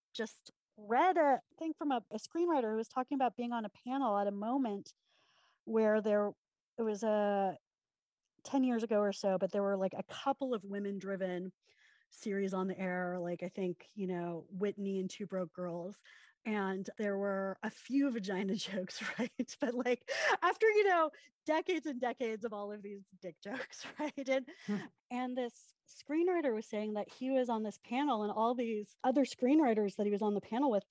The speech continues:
Speaker 1: these male screenwriters, were like, "Okay, I feel like enough with the vagina jokes. We get it," right? And he was just thinking about, like, "Okay, these are just two, <laughs> two
Speaker 2: <laughs>
Speaker 1: shows after, you know, all of these decades of The Other Way Is Around." And it just shows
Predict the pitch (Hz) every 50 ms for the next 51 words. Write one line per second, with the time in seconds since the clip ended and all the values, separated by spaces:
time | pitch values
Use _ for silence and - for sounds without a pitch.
0 | _ - 220 208 - 214 208 208 202 202 - - - 262 277 247 214 202 196 190
1 | 196 196 196 190 185 196 202 202 185 220 208 - 247 220 - 247 - 349 320 302
2 | 262 233 - - 240 233 240 254 262 269 - - 277 269 277 233 208 214 185 214
3 | 202 202 214 208 196 180 165 196 196 208 196 - - 226 220 175 - 277 254 -
4 | 240 214 - 185 247 302 269 302 320 - 320 277 - - - - - - 349 359
5 | 320 - 381 - - 392 403 - 403 349 330 311 302 285 277 269 277 277 294 302
6 | 381 381 302 359 339 381 359 - 311 285 - - _ _ - - - 453 466 440
7 | 330 269 320 240 240 403 392 - _ _ _ _ _ - - - - 508 440 -
8 | - - - - 415 392 349 - - 427 403 294 349 349 330 220 214 190 202 220
9 | 220 311 294 285 262 240 220 202 202 202 220 - - _ _ - - - - 349
10 | - - 277 277 - - - - 294 262 277 277 269 254 247 240 - - 311 392
11 | 392 392 381 320 294 311 285 247 220 - 247 240 262 - - 202 202 190 214 190
12 | 208 208 208 202 208 202 202 202 196 190 190 233 269 294 254 233 220 214 190 226
13 | 247 233 - - 269 240 233 240